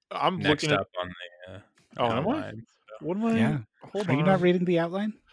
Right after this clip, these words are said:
Speaker 1: Let me go back. Oh, Trevor would like to sign all the F C Cincinnati players who are all his favorite non-Real Salt Lake players of all time.
Speaker 3: Much better than anyone who plays for, uh,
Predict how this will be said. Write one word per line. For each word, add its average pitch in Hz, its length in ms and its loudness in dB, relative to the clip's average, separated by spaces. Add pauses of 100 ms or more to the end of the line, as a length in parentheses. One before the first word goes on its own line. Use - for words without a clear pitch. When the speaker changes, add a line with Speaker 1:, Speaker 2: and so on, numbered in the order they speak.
(560)
Speaker 1:
Let 143 100 -8
me 180 60 -6
go 196 100 -6
back. 135 600 4 (100)
Oh, 151 440 10 (100)
Trevor 151 280 -2
would 165 120 0
like 156 160 0
to 147 100 -6
sign 139 400 2
all 135 260 2
the 135 160 0
F 131 100 -2
C 135 180 -4
Cincinnati 123 520 -6
players 104 420 -6
who 117 120 -8
are 110 160 -4
all 117 220 2
his 131 180 -6
favorite 120 380 -4
non-Real 110 440 -4
Salt 107 300 -8
Lake 107 240 -10
players 110 300 -8
of 107 80 -10
all 107 100 -4
time. 123 360 -4 (840)
Speaker 3:
Much 117 300 2
better 104 240 0
than 95 320 -2
anyone 98 300 -6
who 95 80 -4
plays 95 280 -8
for, 90 260 -10
uh, 87 260 -12